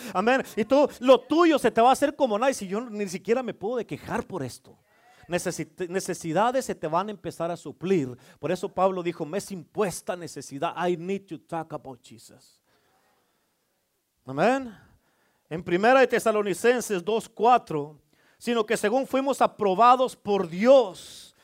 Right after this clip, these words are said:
para que se nos confiase el evangelio. Así hablamos, no como para agradar a los hombres, sino a Dios que prueba nuestros corazones". Hay gente que a veces ahí se pregunta, "Pastor, ¿cómo sé que yo soy la persona indicada que le debo de hablar a esta persona?". ¿Cómo que cómo sabes? Se te aprobó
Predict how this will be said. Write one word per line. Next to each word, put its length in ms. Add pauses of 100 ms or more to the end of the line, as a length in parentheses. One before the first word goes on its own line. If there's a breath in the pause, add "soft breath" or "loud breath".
(240 soft breath)
para 220
que 120
se 100
nos 160
confiase 540
el 60
evangelio. 720 (260 soft breath)
Así 300
hablamos, 500
no 140
como 220
para 200
agradar 160
a 60
los 240
hombres, 300
sino 220
a 60
Dios 500
que 160
prueba 640 (260 soft breath)
nuestros 380
corazones". 640 (160 loud breath)
Hay 180
gente 380
que 80
a 20
veces 280
ahí 240 (480 loud breath)
se 140
pregunta, 680 (220 soft breath)
"Pastor, 340
¿cómo 260
sé 320
que 160
yo 200
soy 320
la 120
persona 400
indicada 520
que 80
le 100
debo 180
de 80
hablar 320
a 60
esta 260
persona?". 480
¿Cómo 220
que 140
cómo 240
sabes? 280
Se 120
te 100
aprobó 580